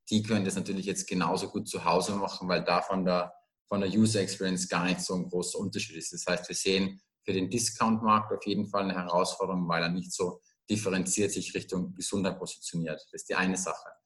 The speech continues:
Die andere Sache, die wir sehen, dass große Studios natürlich in der Corona-Welt auch gewisse Herausforderungen mit sich bringen, weil einfach größere Menschenmassen zeitgleich vor Ort sind und somit auch immer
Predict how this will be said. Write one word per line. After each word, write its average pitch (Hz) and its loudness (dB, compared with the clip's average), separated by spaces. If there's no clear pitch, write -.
Die 107 0
andere 107 4
Sache, 107 4
die 104 -2
wir 95 2
sehen, 104 2
dass 95 2
große 104 4
Studios 110 4
natürlich 107 4
in 110 8
der 107 10
Corona-Welt 92 4
auch 90 4
gewisse 98 0
Herausforderungen 95 4
mit 104 4
sich - -2
bringen, 98 0
weil 90 4
einfach 87 -2
größere 92 0
Menschenmassen 95 4
zeitgleich 90 2
vor - -2
Ort 87 2
sind 98 -4
und 92 0
somit 92 0
auch 85 -6
immer 98 0